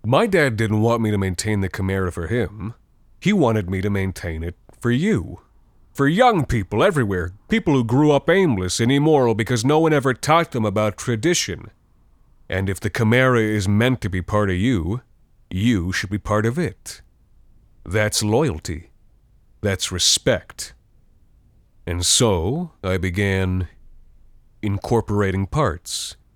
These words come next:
Younger men and women, the ungrateful grandchildren of my father's friends, people who had long ago abandoned this town to the dust but who returned to visit their relatives, sneering the whole time.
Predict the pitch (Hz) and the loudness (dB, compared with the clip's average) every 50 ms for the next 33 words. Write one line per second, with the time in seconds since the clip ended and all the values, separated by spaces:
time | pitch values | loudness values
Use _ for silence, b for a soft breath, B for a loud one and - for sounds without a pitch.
0 | _ - 92 117 131 135 131 117 104 101 95 95 101 107 104 104 104 107 110 117 | _ -2 0 2 4 4 4 2 2 0 0 0 0 0 0 0 0 0 0 0
1 | 104 90 82 80 80 80 95 117 - 131 151 147 131 110 120 117 123 127 113 - | 0 0 -2 -4 -6 -4 0 2 2 2 4 2 2 2 2 2 0 0 -2 -4
2 | - 110 104 92 107 117 123 131 131 120 - - 101 95 92 95 92 95 87 104 | -6 -6 -4 -2 -2 0 0 0 0 0 -2 -4 -4 -4 -4 -2 -4 -4 -2 -2
3 | 104 101 87 - 117 107 104 98 92 87 - - - 120 120 110 95 82 80 92 | -2 -2 -2 -2 -2 0 0 0 -2 -4 -6 -4 -2 0 0 0 0 -2 -6 -8
4 | 90 - - - B B B B - 127 - - 117 104 107 110 107 104 101 113 | -10 -10 -10 -12 B B B B -4 -2 0 2 2 2 2 2 2 2 2 2
5 | 127 135 135 131 120 110 107 117 110 107 104 92 120 120 123 123 120 117 113 107 | 4 4 4 2 2 2 2 2 4 2 2 2 2 2 2 2 2 0 0 0
6 | 104 101 95 - - 120 117 110 107 101 104 92 98 85 87 98 120 117 110 101 | 0 -2 -2 -2 -2 0 0 0 0 0 -2 -2 -4 -4 -2 0 0 2 2 0
7 | - - - 104 92 98 98 98 92 - 131 135 127 117 104 104 95 113 123 117 | -2 -4 -4 -4 -2 -2 -4 -4 -4 -2 -2 0 0 0 -2 -2 0 0 0 0
8 | 117 107 123 117 117 120 123 135 147 147 120 - 110 92 80 82 - - - - | 0 0 2 2 4 4 4 4 4 2 2 0 -2 -4 -2 -2 0 0 2 2
9 | 165 190 196 175 139 110 104 95 95 92 98 90 101 107 110 107 98 - 117 110 | 2 2 2 2 4 2 2 0 0 0 0 0 0 0 0 0 -2 0 0 0
10 | 104 98 92 85 80 82 80 80 | 0 0 -2 -2 -4 -6 -8 -10